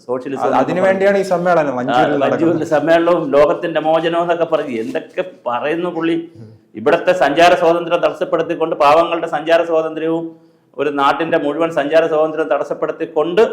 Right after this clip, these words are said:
Speaker 1: ആണ് നമ്മൾ ലോകത്തിന്റെ വിമോചനം നേടുന്നു എന്നൊക്കെ പറഞ്ഞ രീതിയിലൊക്കെ അതിനെ അങ്ങ് വ്യാഖ്യാനിച്ച് ആവേശം കൊള്ളും. ഈ കാണുന്ന ആണികൾ ഇങ്ങനെ അടിച്ച്, അടിച്ച് കയറും കൈ, ഭയങ്കരമായിട്ട് ആവേശം കൊള്ളും. ഒരു കാര്യമില്ല.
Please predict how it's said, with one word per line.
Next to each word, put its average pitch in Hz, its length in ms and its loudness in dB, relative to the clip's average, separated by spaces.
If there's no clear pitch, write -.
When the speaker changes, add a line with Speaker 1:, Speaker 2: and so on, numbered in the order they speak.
Speaker 1:
ആണ് 165 320 -2
നമ്മൾ 160 200 -2
ലോകത്തിന്റെ 160 600 0
വിമോചനം 165 460 -2
നേടുന്നു 160 260 0
എന്നൊക്കെ 160 340 -2
പറഞ്ഞ 156 300 -2
രീതിയിലൊക്കെ 160 500 -4
അതിനെ 160 140 -2
അങ്ങ് 165 140 -10
വ്യാഖ്യാനിച്ച് 160 600 -4
ആവേശം 147 460 -4
കൊള്ളും. 113 280 -6
ഈ 113 200 -10
കാണുന്ന 120 440 -4
ആണികൾ 131 440 -4
ഇങ്ങനെ 127 240 -8
അടിച്ച്, 120 380 -10
അടിച്ച് 120 300 -10
കയറും 113 380 -4
കൈ, 104 120 -4
ഭയങ്കരമായിട്ട് 147 440 2
ആവേശം 143 360 4
കൊള്ളും. 117 240 -2
ഒരു 139 120 -4
കാര്യമില്ല. 123 680 -2